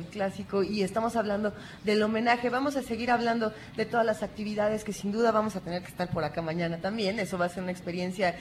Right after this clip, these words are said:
eh, deliciosa por muchas razones. Ya quiero yo mi, mi playera con la cara de Monsiváis. Pero Armando Bartra, eh, ¿con, con qué nos quedamos? ¿Qué voces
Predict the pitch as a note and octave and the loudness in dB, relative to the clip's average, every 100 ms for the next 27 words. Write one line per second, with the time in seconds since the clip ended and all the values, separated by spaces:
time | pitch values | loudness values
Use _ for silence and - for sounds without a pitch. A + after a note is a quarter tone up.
0 | - - F3+ F#3 F#3 - - - F#3+ F#3+ | -10 -4 0 0 0 -8 -12 -10 -4 -2
1 | F#3+ F#3 A3+ A3 G3+ - F3+ F#3+ G#3+ F#3+ | -2 -2 0 2 0 -2 -8 -6 -4 -2
2 | F3+ F#3 F#3+ G#3+ F3+ F3 G3 F3+ E3+ F3 | -2 -2 -6 -6 -2 -2 -2 -4 -2 -2
3 | F3+ E3+ D#3 D3 E3+ - E3+ F3 F3 D#3+ | -4 -4 -6 -10 -6 -4 -2 -2 -2 -2
4 | E3 E3 F3 F3 F3+ G3 F#3 - - - | -4 -2 -2 -2 -6 -2 -4 -4 -12 -14
5 | - - C4+ C#4 C4+ C#4 D#4 D#4 D4 D4 | -10 0 6 8 8 6 6 6 6 4
6 | C#4 C4+ - - - B3 A#3+ - - C4 | 2 0 -4 -14 -2 0 0 -6 -4 0
7 | C#4 C4+ D4 D4 F4 F#4+ - A#3+ A#3 B3 | 0 4 2 4 2 2 2 2 6 4
8 | A3 F#3 - D#4+ D4 D4 C#4 A#3 F#3 - | 4 0 2 2 6 6 6 4 0 -2